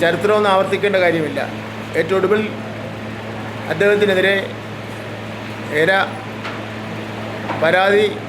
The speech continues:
പരാതിയും മറ്റ് തെളിവുകൾ, തെളിവുകളടങ്ങുന്ന ഡോക്യുമെന്റ്സുകൾ ബഹുമാനപ്പെട്ട മുഖ്യമന്ത്രിക്ക്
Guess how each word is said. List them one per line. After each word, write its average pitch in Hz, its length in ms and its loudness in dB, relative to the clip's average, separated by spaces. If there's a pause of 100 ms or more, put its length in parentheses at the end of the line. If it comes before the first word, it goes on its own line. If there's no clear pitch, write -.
(120)
പരാതിയും 190 480 2 (840)
മറ്റ് 185 280 0 (1120)
തെളിവുകൾ, 196 340 4 (180)
തെളിവുകളടങ്ങുന്ന 196 680 2 (1600)
ഡോക്യുമെന്റ്സുകൾ 190 580 0 (920)
ബഹുമാനപ്പെട്ട 190 420 0 (100)
മുഖ്യമന്ത്രിക്ക് 190 520 -2